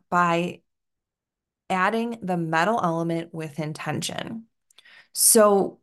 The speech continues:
each gua, there are nine, each gua is activated by one of the five elements, and the helpful people travel area is activated by the metal element. So you can represent metal through the shape of a circle.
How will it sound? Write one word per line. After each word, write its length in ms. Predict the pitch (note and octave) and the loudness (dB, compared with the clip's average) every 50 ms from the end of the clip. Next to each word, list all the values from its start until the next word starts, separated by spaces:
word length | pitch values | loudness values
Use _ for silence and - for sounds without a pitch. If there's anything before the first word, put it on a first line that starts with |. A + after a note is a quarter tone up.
| - | -6
each 520 | - G#3+ A3+ C#4+ E4+ E4+ - - - _ _ | 0 2 4 4 4 4 2 -4 -8 _ _
gua, 520 | - F3 E3 D#3+ D3+ D3 D3+ D#3+ F#3+ A#3 A#3+ | -2 2 6 6 6 6 6 6 4 4 4
there 140 | A3 F#3+ - | 2 0 2
are 180 | - E3+ F3+ | 2 0 0
nine, 760 | F#3+ F#3+ F#3 F3 D#3 D3 C3+ C#3+ E3 F#3+ A3+ B3 C4+ - - _ | 0 0 -2 -2 -2 -2 -2 -2 -2 -2 -2 -4 -6 -8 -10 _
each 380 | - G#3 B3 C4 B3+ - - - | -6 -2 -2 -2 -2 -4 -12 -6
gua 440 | - F3 E3+ E3 E3 F#3 A3 - - | -2 0 0 2 4 4 4 4 4
is 160 | - F#3+ F3+ - | 2 -2 -2 -2
activated 540 | - E3+ F3 E3+ - F#3 F3+ F#3+ F3+ G3 F#3 | -2 -2 -2 -2 -6 -4 -2 -2 -2 -2 -2
by 180 | E3+ F3+ E3+ E3+ | 0 0 0 0
one 260 | D#3+ D#3 D#3+ E3 E3+ | 0 0 -2 0 0
of 100 | F3+ E3+ | 0 0
the 80 | F#3+ F3+ | -2 -4
five 340 | F#3 - D#3+ D3+ D#3+ D#3 | -2 -2 -2 0 0 2
elements, 680 | F3 F#3+ A#3 G#3+ F3 D#3+ - - - - - - - - - | 0 0 0 0 -2 -4 -4 -8 -10 -12 -12 -12 -10 -8 -4
and 140 | F#3 F#3 F#3 | -2 -2 -2
the 40 | |
helpful 340 | F3 F3+ G#3 G3+ - - F3+ | 0 0 -2 -2 -2 -4 -8
people 300 | F3 - F#3 F3 - E3+ | -6 -6 -6 -4 -4 -6
travel 580 | E3+ - - - C#4 A4+ A#4+ D4 A3+ F#3+ F#3 - | -6 -6 -2 0 2 2 2 2 2 0 0 0
area 520 | - F3+ E3+ E3+ E3 E3 E3 E3 E3 E3+ E3+ - - - - - - | 0 0 0 0 0 0 0 0 -2 -2 -4 -10 -20 -20 -20 -12 -4
is 160 | - G3 F#3 - | -2 -2 -2 0
activated 640 | - F3+ F3+ F3 - F#3+ F3+ F#3+ F3+ F3 F#3 F3 | 0 0 0 -2 -2 -2 0 0 2 2 0 0
by 440 | F3+ E3 D#3+ D#3+ D#3 D#3 D#3+ D#3+ - _ - - | 2 0 2 2 2 2 0 -2 -6 _ -12 -8
the 180 | E3 F3 F3+ | -2 0 0
metal 420 | F3 E3+ E3 D#3 D#3 D#3 D#3 D#3 - - | 2 2 0 0 0 -2 -2 -4 -2 0
element. 520 | F#3 G3 G#3 G3 E3+ E3 - - - - _ _ _ _ - - - _ _ | 0 0 0 0 -2 -4 -6 -10 -12 -18 _ _ _ _ -20 -20 -20 _ _
So 200 | - - - A3+ | -8 -2 0 0
you 200 | A3 G#3+ B3 C4 | 2 2 2 0
can 220 | - - F#4 E4+ | 0 -2 -2 0
represent 520 | A#3 G#3 F#3+ F#3 A3 A3 G3+ A3 G#3+ - - | 2 0 0 2 0 0 0 0 -2 -2 -2
metal 440 | F#3 F3 E3 E3 E3+ F3 F#3+ G3+ F#3+ | -2 0 0 0 2 0 0 -2 -4
through 600 | - - F3+ F#3 F#3 F3+ F3+ F3+ F3 F3 - _ _ _ _ - | -12 -8 -4 0 0 2 2 2 0 -2 -6 _ _ _ _ -8
the 80 | F#3+ | -8
shape 300 | F3+ - - E3 D#3 D#3+ E3+ | -6 -4 -4 -6 -4 -4 -6
of 100 | E3 F3+ | -6 -6
a 60 | F#3+ | -4
circle. 640 | F#3 - G#3 G#3 G#3 - - - - - - - | -4 -2 -2 -2 -2 -2 -2 -4 -4 -4 -8 -14